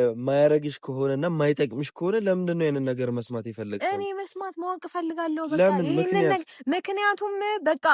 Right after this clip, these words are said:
Speaker 2: እኔ የተሰማኝ ስሜት አለ። ገብቷችኋል? እኔ በዚህ ምክንያት እንዲ-፣ ምንድን ነው እያልኩኝ እንቅልፌን ማጣት አልፈልግም። እንቅልፌን እያጣው ነበር በዚህ ምክንያት። ማለት እየተጨነቅኩ ነበር። ምን ቢሆን ነው? ማለት ከእንደዚህ አይነት ፕሮግራም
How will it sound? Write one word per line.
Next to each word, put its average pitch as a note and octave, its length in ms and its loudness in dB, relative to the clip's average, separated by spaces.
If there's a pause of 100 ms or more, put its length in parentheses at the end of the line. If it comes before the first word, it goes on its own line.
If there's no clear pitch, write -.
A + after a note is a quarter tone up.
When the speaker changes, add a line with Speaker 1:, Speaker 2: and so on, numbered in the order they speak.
Speaker 2:
እኔ D#4+ 240 0
የተሰማኝ D4+ 640 0
ስሜት C#4+ 340 0
አለ። C4 220 2 (500)
ገብቷችኋል? D4 580 2 (280)
እኔ D4 160 2 (580)
በዚህ C#4 320 2
ምክንያት E4+ 480 -2
እንዲ-፣ C#4+ 260 0
ምንድን D4 360 2
ነው D4+ 120 2
እያልኩኝ C#4 420 0
እንቅልፌን C#4+ 460 -2
ማጣት C4 280 -2
አልፈልግም። A#3+ 560 -2 (1080)
እንቅልፌን D4+ 440 -2
እያጣው C4+ 420 -2
ነበር A#3+ 300 -4
በዚህ A#3+ 280 -2
ምክንያት። A3 400 -4 (320)
ማለት D4+ 280 0
እየተጨነቅኩ D4+ 680 0
ነበር። B3 320 -2
ምን D#4 240 4
ቢሆን D#4+ 400 2
ነው? C4 160 0 (380)
ማለት D#4 280 2
ከእንደዚህ D4+ 440 2
አይነት D4+ 280 0
ፕሮግራም D4 500 0